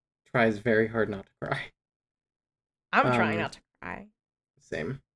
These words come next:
Speaker 1: They go to this restaurant for his birthday. Afterwards,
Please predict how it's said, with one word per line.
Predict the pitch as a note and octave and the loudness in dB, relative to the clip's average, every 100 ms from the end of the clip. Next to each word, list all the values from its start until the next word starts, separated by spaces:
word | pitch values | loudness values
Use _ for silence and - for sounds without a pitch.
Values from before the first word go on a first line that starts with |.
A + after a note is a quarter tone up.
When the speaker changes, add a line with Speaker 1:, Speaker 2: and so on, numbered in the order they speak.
| _ _ _ | _ _ _
Speaker 1:
They | C3 | 4
go | A#2+ | 6
to | A#2 | 2
this | G#2+ A2 - | 0 -8 0
restaurant | A#2+ - A#2 A2+ - | 0 0 -2 -2 -2
for | - | -6
his | - C#3 | -6 -4
birthday. | - D#3+ C#3+ D3+ D3 C#3+ C#3 C#3 _ _ - | 2 2 4 4 6 8 6 2 _ _ 0
Afterwards, | C3 C#3 D3 A#2+ A#2 C#3 - | 2 4 4 4 4 2 -4